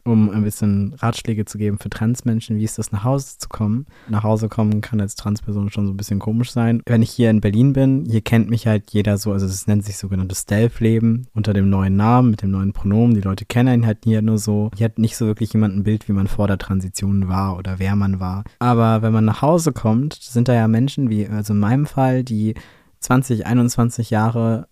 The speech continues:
ein anderes Pronomen und einen anderen Namen benutzt haben. Ich hab gemerkt, jetzt bei dem Besuch bei meinen Eltern,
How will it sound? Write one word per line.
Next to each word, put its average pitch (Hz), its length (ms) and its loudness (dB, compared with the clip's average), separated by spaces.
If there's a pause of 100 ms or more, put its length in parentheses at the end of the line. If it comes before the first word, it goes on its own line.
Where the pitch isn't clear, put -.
ein 117 100 0
anderes 107 300 0
Pronomen 113 400 2
und 113 80 4
einen 101 80 0
anderen 107 320 2
Namen 104 220 2
benutzt 98 340 -4
haben. 101 380 -4 (100)
Ich - 160 -4
hab 120 100 -2
gemerkt, 117 460 2
jetzt - 340 -2
bei 107 120 0
dem 98 160 2
Besuch 101 260 -6
bei 101 140 -4
meinen 92 160 -2
Eltern, 120 340 -4